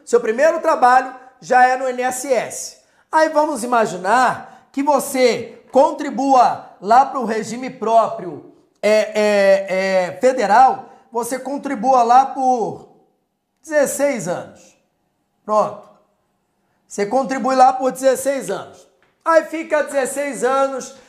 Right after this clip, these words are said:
lá trabalhando pro I N S S, contribuindo pro regime próprio do I N S S e tudo mais. Beleza, beleza. Aí vamos imaginar <clears throat> que o seu pai tem alguma empresa, alguma coisa,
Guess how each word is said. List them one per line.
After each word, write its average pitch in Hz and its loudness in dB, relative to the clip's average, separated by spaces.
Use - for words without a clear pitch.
lá 233 2
trabalhando 233 -2
pro 233 4
I 247 4
N 240 0
S 220 -2
S, 240 0
contribuindo 269 -2
pro 285 0
regime 247 0
próprio 247 2
do 208 -8
I 226 -6
N 220 -4
S 220 -4
S 240 0
e 247 -10
tudo 247 -8
mais. 170 -8
Beleza, 311 4
beleza. 247 -2
Aí 359 -2
vamos 285 0
imaginar 240 -4
<clears throat> - 0
que 254 -10
o 165 -8
seu 233 0
pai 220 -2
tem 208 -4
alguma 202 -6
empresa, 180 -4
alguma 175 -6
coisa, 202 -4